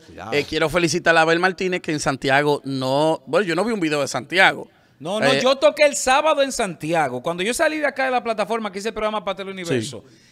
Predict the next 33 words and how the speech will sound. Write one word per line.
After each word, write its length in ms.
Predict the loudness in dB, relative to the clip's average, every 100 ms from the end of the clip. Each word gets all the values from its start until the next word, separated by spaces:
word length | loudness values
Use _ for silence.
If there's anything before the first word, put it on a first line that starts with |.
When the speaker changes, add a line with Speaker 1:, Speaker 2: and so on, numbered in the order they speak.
| _
Speaker 3:
a 160 | -4 -2
las 160 | -2 -4
cuatro 420 | 0 0 0 -4
y 60 |
cinco, 400 | -8 -8 -10 -10
yo 160 | -4 -2
duré 240 | 0 0
de 200 | 0 -2 -4
cuatro 420 | 0 2 0 -6
y 60 |
cinco 440 | -6 -8 -8 -2 0
a 60 |
ocho 240 | 0 -2 -6
y 40 |
quince 280 | -8 -8 -6
a 40 |
llegar 260 | -6 -2 -2
al 120 | -2
peaje 500 | 0 0 0 -2 -10 _ _ -12
y 140 | -8
llegué 260 | -6 -2 0
a 20 |
las 220 | -2 -2
diez 200 | -4 -6
treinta 320 | -4 -6 -4
en 60 | -6
Santiago. 460 | -6 -6 -6 -8 -10 _ _ _
Si 320 | -12 -8 -6
yo 240 | 0 2 2
te 160 | 0
digo 340 | -2 -2 -2 -4
a 120 | -4
ti, 320 | -8 -10 -12